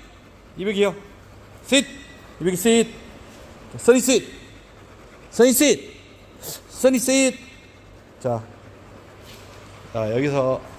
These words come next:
자기 이름 부르면 이쪽으로 온다. 알았지? 자, 동탄 이효리 돈세다 잠드소서 앞에 있는 써니야. 옳지. 자기 이름 부르면 와라.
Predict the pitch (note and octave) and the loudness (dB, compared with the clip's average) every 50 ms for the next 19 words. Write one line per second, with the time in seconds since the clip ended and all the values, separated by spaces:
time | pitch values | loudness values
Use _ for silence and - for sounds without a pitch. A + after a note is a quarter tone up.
0 | - - - - - - - - - - - - - - - - B2+ C#3 C#3 D3+ | -20 -20 -20 -20 -20 -20 -20 -20 -20 -20 -20 -20 -20 -20 -14 -12 -10 -6 -4 -4
1 | D#3 D#3+ F3 E3 - - D#3 D#3+ D#3+ D#3+ C#3 A#2+ - E3+ D#3+ C#3+ C3+ C3 C3 C#3 | -2 -2 -2 -4 -4 -4 -4 -2 -2 -2 -2 -2 -2 -2 0 2 0 2 2 4
2 | C3+ C3+ C3+ C#3+ D#3+ F3 F3+ E3+ D3+ A#2 A#2 C3+ C3+ - F3+ F3+ F#3+ G#3 G#3 G#3 | 4 4 4 4 4 4 2 0 -6 -6 -6 -6 -4 0 4 4 6 4 4 0
3 | - - - - - - - - - - - - - - - - - - - - | -4 -14 -20 -20 -20 -20 -20 -20 -20 -20 -20 -20 -20 -20 -20 -20 -20 -20 -20 -20
4 | - - - B2+ B2 A#2+ A#2 A2+ A2 G#2+ G#2+ G#2 - - D#3+ E3+ E3 E3 G3 F#3+ | -20 -12 -6 -4 -2 -2 -2 -2 -2 -4 -6 -6 -6 -4 -4 -2 0 0 2 2
5 | F3+ E3+ E3 E3+ E3 D#3 D3 C#3 C3 B2+ - - F#3 G#3 G#3+ F#3 G#3 G3 F#3+ F3 | 2 2 2 2 2 2 0 0 -2 -4 -2 -2 -2 0 2 2 2 4 4 2
6 | D#3 - C#3+ D3 D3+ C3 D3 C#3 A#2+ B2 A#2+ A2 - B2 A2 G#2+ A2 A#2+ C3+ D#3 | 2 2 -2 -4 -4 -4 -4 -4 -4 -4 -4 -4 -4 -2 -2 0 0 0 2 2
7 | F3+ D#3+ C3 B2 - D#3+ D#3 C#3+ C3+ C#3 D#3 F3 E3 - - - - - - - | 2 0 0 -2 -2 0 0 0 0 0 0 -2 -4 -8 -14 -20 -20 -20 -20 -20
8 | - - - - - - - - - - - - - - - - - - - - | -20 -20 -20 -20 -20 -20 -20 -20 -20 -20 -20 -20 -20 -20 -20 -20 -20 -20 -20 -20
9 | - - - - - - - - - A#3+ C4 C4 A3 E3+ C3+ A2 G2 - - - | -20 -20 -20 -20 -20 -20 -14 0 4 4 4 6 4 0 -2 -4 -8 -14 -20 -20
10 | - - - - - - - - - - - - - - - - - - - - | -20 -20 -20 -20 -20 -20 -20 -20 -20 -20 -20 -20 -20 -20 -20 -20 -20 -20 -20 -20
11 | - - - - - - A2+ A#2+ B2 - - F3+ E3 D#3 C#3 A#2+ A2+ G#2+ G#2 G2 | -20 -20 -20 -20 -20 -16 -14 -12 -10 -6 -4 -2 0 0 0 -2 -2 -4 -6 -8
12 | G2 F#2 E2+ F2 - - - - A#2+ A#2+ B2 C#3 D3 D#3+ C#3 B2 C3+ D3 C3+ C3 | -10 -12 -14 -18 -20 -20 -16 -10 -8 -6 -4 -2 -2 -2 -4 -4 -4 -2 0 2
13 | B2+ B2+ C3 C3 D3 E3 F3 - | 2 4 4 4 4 4 2 0